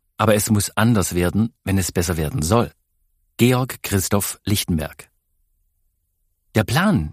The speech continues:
den Sie sich gemacht hatten, geht nicht auf. Sie hatten sich klare Ziele gesetzt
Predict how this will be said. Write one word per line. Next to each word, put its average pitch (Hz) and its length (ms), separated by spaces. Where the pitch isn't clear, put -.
den 82 100
Sie 85 140
sich 85 180
gemacht 90 340
hatten, 127 280
geht 95 180
nicht 110 240
auf. - 340
Sie 143 180
hatten 180 160
sich 123 200
klare 135 380
Ziele 147 340
gesetzt 110 420